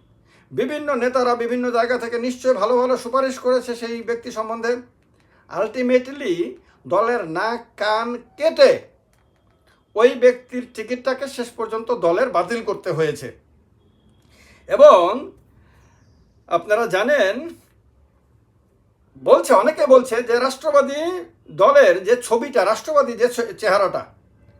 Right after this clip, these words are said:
এটা এর ফলে একেবারে ফিনিশ হয়ে গেছে। আর কোনোদিন আর তারা অন্য কোনো দলের কোনো নেতাকে পাকিস্তানপন্থী, দালাল টালাল ইত্যাদি বলার আর কোনো সুযোগ পাবে না। এইটা তারা ফিনিশ করে দিয়েছে সারা জীবনের জন্য। এখন কথা হলো,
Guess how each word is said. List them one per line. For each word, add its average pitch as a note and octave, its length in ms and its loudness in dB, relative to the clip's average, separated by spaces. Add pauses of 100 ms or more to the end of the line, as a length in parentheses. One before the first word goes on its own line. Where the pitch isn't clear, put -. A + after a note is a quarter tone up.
(160)
এটা A3 160 2
এর A3+ 220 4
ফলে B3 280 4
একেবারে A3+ 480 -2
ফিনিশ A#3+ 320 -6
হয়ে G#3+ 100 0
গেছে। F#3+ 200 -2
আর A3 100 2
কোনোদিন B3+ 380 -4
আর A#3+ 120 4
তারা A3+ 240 2
অন্য C#4 380 2
কোনো C4 280 0
দলের B3+ 300 4
কোনো B3 180 -4
নেতাকে A#3 640 -2 (260)
পাকিস্তানপন্থী, A3+ 880 -2
দালাল A3 400 4
টালাল G#3+ 360 2
ইত্যাদি A3 360 -2
বলার G#3+ 320 6
আর G3+ 260 2
কোনো A#3+ 220 -2
সুযোগ A#3 320 -2
পাবে D#3+ 220 -2
না। A#2+ 200 -10 (580)
এইটা B3 280 2
তারা B3+ 200 2
ফিনিশ B3+ 280 -4
করে B3+ 200 4
দিয়েছে A3+ 400 0
সারা G#3 220 -2
জীবনের G3 360 0
জন্য। C#3+ 360 -6 (840)
এখন G3+ 200 0
কথা C4 320 0
হলো, A#3+ 580 4